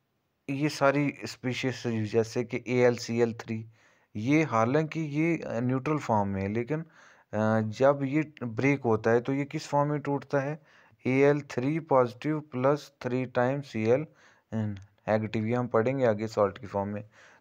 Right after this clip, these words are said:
तो इस एएलसीएल थ्री में भी एएल थ्री पॉजिटिव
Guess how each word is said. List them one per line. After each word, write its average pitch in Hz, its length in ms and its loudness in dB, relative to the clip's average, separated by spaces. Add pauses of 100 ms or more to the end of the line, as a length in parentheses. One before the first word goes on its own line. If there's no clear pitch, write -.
तो 139 60 -2
इस 175 260 -2
एएलसीएल 151 720 2
थ्री 147 220 -2
में 147 180 0
भी 151 280 -6
एएल 131 400 2 (480)
थ्री 139 180 -2
पॉजिटिव 131 760 2